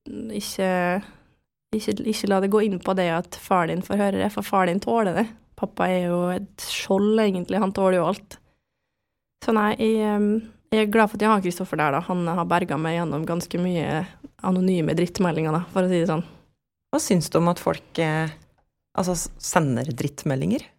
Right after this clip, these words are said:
Speaker 1: Nei, jeg synes det, for det første synes jeg det er veldig rart, for det hadde ikke falt min selv å gjøre det. Jeg ville ikke sagt noe, jeg ikke kan stå for med navn. Jeg synes det er litt feigt, da, hvis det er lov å si det. At, eh, man kan sitte bak en, eh, en anonym app og skrive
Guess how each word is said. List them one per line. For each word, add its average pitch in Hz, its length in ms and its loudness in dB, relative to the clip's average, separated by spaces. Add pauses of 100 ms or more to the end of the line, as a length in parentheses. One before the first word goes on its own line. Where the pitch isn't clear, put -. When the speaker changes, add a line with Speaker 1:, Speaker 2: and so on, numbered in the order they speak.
(600)
Speaker 1:
Nei, 285 220 6
jeg 277 140 -2
synes - 180 -10
det, 269 100 2 (200)
for 254 120 -8
det 247 60 -10
første 269 200 -4
synes 247 140 0
jeg 208 80 -4
det 190 60 0
er 202 60 6
veldig 190 200 2
rart, 180 260 -2
for 233 100 0
det 226 100 2
hadde 220 180 2
ikke 208 160 -8
falt 214 320 -2
min 220 160 -2
selv 220 380 2
å 220 60 2
gjøre 208 260 2
det. 240 60 0 (500)
Jeg 226 160 -2
ville 202 160 4
ikke - 140 -6
sagt - 240 -4
noe, 180 200 0
jeg 180 80 0
ikke 202 160 -2
kan 175 100 -2
stå 180 220 -2
for 180 120 0
med 202 160 2
navn. 214 280 4 (720)
Jeg 202 100 -8
synes 214 140 -2
det 214 80 2
er 202 80 2
litt - 120 -6
feigt, 208 400 2
da, 214 80 4 (280)
hvis - 140 -18
det 202 80 0
er 202 60 2
lov 202 160 2
å 202 40 -8
si 214 160 0
det. 220 140 2 (720)
At, - 280 -10
eh, 208 320 4
man 202 160 4
kan 202 160 2
sitte 190 280 -2
bak 175 360 2
en, 185 120 0 (120)
eh, 185 320 -2 (240)
en 190 340 2
anonym 190 680 2
app - 360 -4
og 180 80 0
skrive 175 540 0